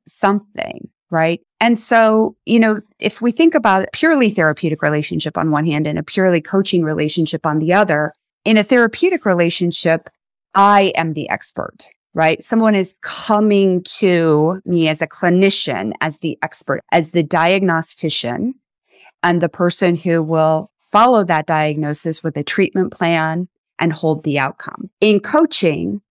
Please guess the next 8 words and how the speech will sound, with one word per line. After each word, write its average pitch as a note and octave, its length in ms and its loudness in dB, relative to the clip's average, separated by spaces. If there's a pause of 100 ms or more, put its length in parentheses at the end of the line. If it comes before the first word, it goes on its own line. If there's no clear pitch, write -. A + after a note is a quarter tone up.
(200)
we F#3 100 0
like E3+ 160 0
to F3 80 -6
say E3 180 -2
that D#3 320 -8
the D#3+ 100 -4
client G3 840 -6 (180)
is E3+ 580 0